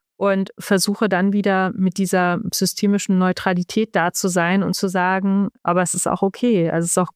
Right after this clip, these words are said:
okay, wenn du jetzt gerade Angst hast, wenn du das gerade nicht so siehst oder nicht so willst." Und mit diesem Rollenswitch wird's, glaub ich, aber authentisch.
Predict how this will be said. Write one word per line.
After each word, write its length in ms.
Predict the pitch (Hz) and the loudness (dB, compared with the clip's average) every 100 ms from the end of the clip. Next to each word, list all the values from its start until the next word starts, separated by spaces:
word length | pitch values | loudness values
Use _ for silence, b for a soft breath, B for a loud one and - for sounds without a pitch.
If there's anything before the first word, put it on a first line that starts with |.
| _ | _
okay, 180 | 214 196 | -2 2
wenn 140 | 190 | 2
du 60 | 185 | 0
jetzt 160 | - | -2
gerade 220 | 196 202 | -2 0
Angst 300 | 208 240 - | 0 0 -2
hast, 240 | 202 185 - | -2 -2 -2
wenn 80 | 180 | -2
du 80 | 185 | -2
das 180 | 185 | -4
gerade 240 | - 196 214 | -2 0 2
nicht 200 | 226 - | 0 -2
so 120 | 208 | -4
siehst 400 | 185 202 196 - | 0 2 0 -2
oder 140 | 175 | 0
nicht 140 | 185 - | 0 0
so 160 | 196 | -2
willst." 400 | 190 185 185 - _ b b b _ _ - | 0 2 0 -4 _ b b b _ _ -6
Und 180 | 180 185 | -2 0
mit 140 | 180 | 0
diesem 220 | 202 196 | 0 0
Rollenswitch 680 | 180 185 190 - - 320 - | 0 0 0 -2 -2 -2 0
wird's, 200 | 202 - | -2 0
glaub 160 | - 202 | 0 0
ich, 120 | 208 | 0
aber 180 | 196 175 | 0 0
authentisch. 640 | - - 202 208 175 - | -2 0 0 2 -2 -2